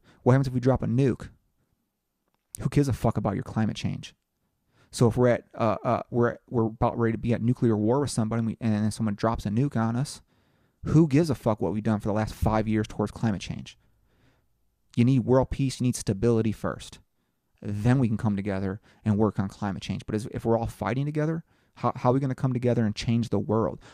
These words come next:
America cannot do it by themselves. And there's no point of us throwing money at the rest of these countries if they're not gonna, uh, do the same. They're not gonna use us as patsies. That's what you guys gotta understand. They're using us as patsies for our fucking money. And they're not doing it. They're not,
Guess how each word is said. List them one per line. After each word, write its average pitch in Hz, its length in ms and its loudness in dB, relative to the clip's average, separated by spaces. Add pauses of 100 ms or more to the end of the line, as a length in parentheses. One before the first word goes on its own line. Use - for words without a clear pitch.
America 123 640 2
cannot 110 380 0
do 110 140 6
it - 100 2
by 101 160 2
themselves. 95 640 -4 (540)
And 110 80 4
there's 107 120 4
no 117 140 4
point 127 200 0
of 123 80 0
us 123 140 -2
throwing 120 320 2
money 117 400 2 (180)
at - 120 -2
the 95 80 0
rest 92 200 0
of 127 40 -2
these 131 120 -2
countries 123 440 0
if 139 60 -10
they're 107 100 -2
not 107 160 0
gonna, 107 340 0
uh, 104 180 0
do 113 120 4
the 104 80 0
same. 85 400 -2 (600)
They're 117 100 0
not 117 80 0
gonna 165 120 0
use 127 320 2
us 131 200 2
as 113 60 -10
patsies. - 720 -2
That's - 120 -8
what - 40 -4
you 131 60 0
guys 143 140 2
gotta 127 140 0
understand. 120 400 -2
They're 104 80 0
using 139 360 2
us 135 140 -2
as 104 120 -6
patsies - 760 -4 (480)
for 107 180 2
our 98 60 2
fucking 123 460 0
money. 113 420 0 (280)
And 110 80 0
they're 117 60 6
not 151 220 0
doing 107 240 4
it. 120 80 0
They're 127 60 0
not, 147 220 -2